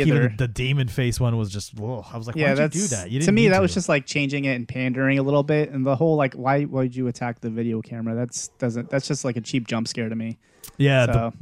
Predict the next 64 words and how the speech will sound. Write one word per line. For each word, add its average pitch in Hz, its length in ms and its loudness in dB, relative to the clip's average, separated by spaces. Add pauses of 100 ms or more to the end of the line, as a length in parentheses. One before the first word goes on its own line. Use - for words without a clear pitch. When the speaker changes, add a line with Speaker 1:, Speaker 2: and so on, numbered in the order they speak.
Speaker 1:
the - 20 -4
best 151 400 6
was 120 180 4
that 117 180 2
they 107 140 -2
Speaker 2:
The 104 80 -4
Speaker 1:
literally 135 240 4
Speaker 2:
best 127 140 6
was 139 220 4
the, 127 140 2
Speaker 1:
shot 131 220 4
her 120 120 2
Speaker 2:
yeah. 120 80 2
Speaker 1:
down, 117 340 4
'cause 104 220 0
it 120 60 6
was, 123 340 2
'cause 127 200 4
all 135 180 4
of 143 60 4
a 131 40 4
sudden 156 300 0
she's, 120 260 -4
like, 117 220 -2 (380)
out 120 160 2
of 113 160 2
that, 107 300 0
like, 101 220 -2 (280)
that 110 260 -4
zone, 113 400 2
and 104 100 0
she's 120 160 -4
just 117 160 -2
like, 107 180 -4 (460)
"Micah?" 170 520 -2
all 127 180 2
confused 135 580 2
and 151 80 0
shit, 151 200 4
and 127 80 0
these 123 120 0
guys 127 260 0
have 123 160 -2
guns 120 320 0
and, 117 140 0
and 110 240 -4
lights 120 480 -2
in 139 60 -2
her 135 100 -2
face, 135 320 -2
and 110 80 -8
she's 123 160 -6
got 117 160 -2
a 101 80 -8
ha-, 127 220 -4
knife 113 280 0
in 135 60 0
her 120 80 4
hand, 131 240 2
she 131 160 0
didn't 113 180 0
Speaker 2:
Mm-hmm. 131 60 2
Speaker 1:
realize 131 400 2
it. 139 100 0